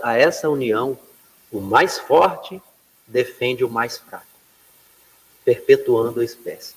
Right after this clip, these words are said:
Eu achei interessante isso, porque dentro da vida de sociedade, né, ele mostrou que mesmo entre os animais, o mais forte defende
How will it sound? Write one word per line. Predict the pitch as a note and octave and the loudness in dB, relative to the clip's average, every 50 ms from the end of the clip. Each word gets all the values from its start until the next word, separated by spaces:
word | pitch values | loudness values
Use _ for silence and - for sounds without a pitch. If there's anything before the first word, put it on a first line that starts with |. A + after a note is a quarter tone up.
| - _ _ _ _ - - | -20 _ _ _ _ -2 2
Eu | - C3+ | 2 4
achei | F3+ - F3+ | 4 4 2
interessante | F3 F3 - G3+ - D3+ C#3 - - - F#3 G3 G3+ F#3+ - A#2+ C#3 | 0 2 4 4 4 4 4 0 -2 -2 -2 -2 -2 -2 -6 -6 -6
isso, | F3 E3+ - - - - - _ _ _ _ _ _ _ _ _ - - _ _ _ _ _ _ _ _ _ _ - | -8 -8 -8 -12 -20 -20 -20 _ _ _ _ _ _ _ _ _ -20 -20 _ _ _ _ _ _ _ _ _ _ 0
porque | B2+ B2 B2 - - - - B2 B2 A#2+ A#2+ A#2 A2+ - | 0 0 0 -2 -8 0 4 6 8 8 8 6 4 4
dentro | C3 D3 D3 - | 2 2 2 2
da | C3 - B2+ | 0 0 0
vida | B2 B2+ B2+ B2+ | 0 0 0 0
de | B2 - | 0 -2
sociedade, | - A#2 A2+ - - A2 G2 G2+ A2+ C3 D#3+ E3+ C#3+ - - - - - - - _ _ _ _ _ _ _ _ - | -4 -10 -8 -6 -6 -6 -2 2 4 4 4 4 2 0 -4 -10 -16 -20 -20 -20 _ _ _ _ _ _ _ _ -6
né, | G#2+ A2+ A#2+ C3 | -4 -2 0 2
ele | C3 A#2+ B2+ | 4 4 4
mostrou | B2+ B2+ - - C3+ B2+ | 4 2 2 0 -2 -2
que | - B2+ | -2 -2
mesmo | A#2+ C3 F3+ G#3+ G3+ F#3+ - - - | 2 4 4 4 4 0 -6 -2 0
entre | F3+ A3 A#3 - F3+ | 0 0 0 0 -2
os | D#3 C#3 | -2 0
animais, | F3 G#3+ A#3 G#3 - - A#2+ - - F#3+ - - _ _ _ _ _ _ _ _ _ _ _ _ _ _ _ _ _ _ _ | -2 -2 -2 -2 0 0 0 -2 -4 -6 -12 -18 _ _ _ _ _ _ _ _ _ _ _ _ _ _ _ _ _ _ _
o | - A#2+ | -6 -4
mais | A#2 C3 D3+ F#3 F#3 - | 0 0 0 0 0 -2
forte | - - - A#2 B2+ D3+ E3 - - - | -6 -4 0 2 2 2 0 -4 -10 -16
defende | C3 B2+ C#3+ C#3+ - - B2 A#2+ B2 B2+ C3 C#3+ - | -10 -8 -8 -8 -8 -10 -10 -8 -8 -8 -8 -10 -16